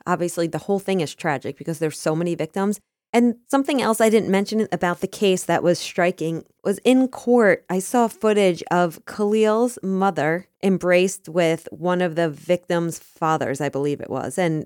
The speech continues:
you know, there was this really, this strong moment of forgiveness and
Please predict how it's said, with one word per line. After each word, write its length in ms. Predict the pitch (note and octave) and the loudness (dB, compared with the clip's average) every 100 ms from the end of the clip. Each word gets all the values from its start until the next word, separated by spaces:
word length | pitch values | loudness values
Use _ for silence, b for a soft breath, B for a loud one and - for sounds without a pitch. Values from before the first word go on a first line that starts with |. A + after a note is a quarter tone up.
| - | -6
you 100 | A#3 | 0
know, 140 | F3 D3+ | 0 2
there 160 | G3 | 4
was 160 | G3+ G3+ | 4 2
this 240 | G#3 G3 | -2 -4
really, 480 | F3+ G#3+ C#4 C#4 A#3+ | -8 0 2 2 0
this 180 | - G#3 | -2 -6
strong 560 | - - A3 A3 A3+ | -4 2 4 6 6
moment 460 | F#3+ F#3+ F#3+ F#3+ F#3 | 6 6 6 4 2
of 180 | F3 E3+ | 0 -2
forgiveness 840 | - E3+ C#3+ G3 F#3 F#3 F3 F3 | -4 -6 0 0 2 0 0 -2
and 400 | - E3 D#3+ D#3+ | -4 0 0 -2